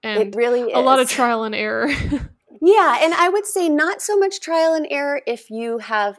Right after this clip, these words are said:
Speaker 2: a doctor who knows what they're doing, and a ton of trial and error if you're reading blogs on the internet,
Speaker 1: <laughs>
Speaker 2: because you don't know, am I a woman with P C O S that has elevated androgens or not?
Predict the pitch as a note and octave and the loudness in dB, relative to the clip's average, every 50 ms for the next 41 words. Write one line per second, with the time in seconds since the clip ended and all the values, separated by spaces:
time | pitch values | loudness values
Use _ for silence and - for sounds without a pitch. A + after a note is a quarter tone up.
0 | _ - G3 F#3 G3+ F3+ F#3+ - - G#3 G3 F#3 G3+ G3 F#3 F#3 F3+ - F#3 F3 | _ -4 -2 -2 -2 -4 -4 -4 -6 -6 -4 -4 -4 -4 -4 -4 -4 -6 -4 -4
1 | F#3 F3 E3+ E3+ E3+ F3+ B3 E4 G#4+ - _ _ _ _ _ _ _ _ _ _ | -4 -4 -2 -2 -2 -2 -2 -2 -4 -6 _ _ _ _ _ _ _ _ _ _
2 | _ - A3+ A3 G#3 G3 - - - - C#4+ C#4 C#4 C4+ C4+ - B3+ A#3 A3+ G#3+ | _ 0 0 2 2 0 -2 -6 -8 -4 -2 0 0 -2 -2 -4 -4 -2 0 2
3 | G#3+ G#3+ G3+ G3+ G3 G3 F3+ F3+ F3+ - - - F#3 F3 - F#3 F3 F3 F3 E3+ | 2 2 0 0 -2 -2 -2 -2 -4 -4 -4 -4 -4 -2 -2 -4 -2 -2 -4 -4
4 | E3+ E3+ E3+ F3+ D#3 D#3 E3+ F3 - - - - F3 E3+ E3+ E3 D#3+ F3 D3+ - | -4 -4 -2 -2 -2 -2 -4 -6 -10 -12 -12 -10 -10 -8 -8 -8 -8 -10 -12 -14
5 | - - - - - - F#4 F4+ E4+ D4+ - - - C#4 - - D#4 C#4 B3+ B3 | -12 -6 -4 -2 -2 -2 -2 -2 -4 -4 -6 -6 -8 -6 -2 -2 -2 0 -2 -2
6 | G3+ A3+ B3+ C4 B3+ C4 C4 - B3+ B3+ C#4 E4+ G#4 E4 A3 - G#3 G#3+ G#3+ G#3 | -2 -2 -2 0 0 0 0 -2 -2 -2 0 0 0 0 -2 -2 -2 -4 -4 -4
7 | G#3+ A3+ A#3 A#3+ A#3 A3 A#3 A#3 A#3 A#3 A3+ A3 G#3 - A3+ A3+ G#3+ - A#3 A3+ | -4 -4 -6 -6 -8 -8 -8 -8 -6 -6 -8 -8 -10 -10 -12 -12 -12 -10 -8 -6
8 | A3 A3 A3 A3+ A3 - A3 G#3+ G#3 A3 G#3+ A3 G#3+ A3+ G#3+ A3+ G#3+ G#3+ A3 A3 | -4 -4 -4 -4 -4 -8 -10 -8 -4 -4 -4 -2 -2 -2 -2 -2 -2 -4 -4 -4
9 | A3 G#3+ - - G3 G3+ B3+ D4+ B3 A3 F#3+ F3+ F3 E3 E3 - - - | -4 -4 -6 -6 -6 -6 -8 -10 -8 -6 -6 -6 -6 -6 -8 -8 -8 -10